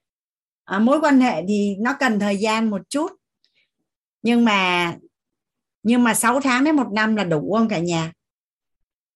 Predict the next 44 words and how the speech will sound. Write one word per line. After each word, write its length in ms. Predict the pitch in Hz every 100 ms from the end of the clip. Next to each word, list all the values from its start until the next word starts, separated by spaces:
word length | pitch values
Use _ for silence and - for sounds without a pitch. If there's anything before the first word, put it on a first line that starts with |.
| _
Có 120 | - 294
những 260 | 277 277
người 300 | 277 233 175
á, 140 | 190 220
là 220 | 196 160
mấy 300 | 185 320 453
chục 180 | 330 -
năm 220 | 220 226 208
trời, 280 | 214 170 156 - _ _ _
từ 180 | 220 214
khi 200 | 254 247
sinh 240 | 254 226
ra 220 | 220 208
đến 160 | 202 226
giờ, 200 | 226 156 -
không 280 | - 302 269
có 80 | 285
một 200 | 254 175
mối 160 | 208 240
quan 200 | 247 220
hệ 140 | 214
chất 120 | 240 240
lượng. 240 | 220 - _ _ _ _ _ _ _ _ _ _ _ _ _ _
Không 240 | - 254 247
có 100 | 269
một 220 | 254 180
mối 140 | 190 214
quan 200 | 240 220
hệ 120 | 214 -
chất 160 | 226
lượng. 220 | 226 170 - _ _ _ _ _ _ _ -
Nhưng 200 | 214 208
mà 160 | 185
bây 160 | 185 202
giờ 180 | 185 165
mình 320 | 170 165 165
ăn 180 | 202 214
học 160 | 208 170
rồi 120 | 175
xong, 260 | 175 202 190
mình 160 | 180 170
biết 160 | 233
cách 220 | 247 262 -
thì 260 | 226 170